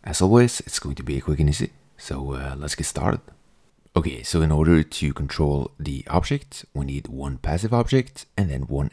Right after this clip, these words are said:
active object. So press Shift D to duplicate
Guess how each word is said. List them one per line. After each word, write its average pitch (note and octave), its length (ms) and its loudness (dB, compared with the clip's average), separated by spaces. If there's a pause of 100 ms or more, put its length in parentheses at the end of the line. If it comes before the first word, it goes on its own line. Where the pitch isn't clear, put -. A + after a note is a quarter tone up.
active C2+ 340 -8
object. - 540 -14 (420)
So - 100 -12
press - 280 -8
Shift - 440 -6
D G2+ 300 0 (380)
to B1 200 -8
duplicate C2 600 -8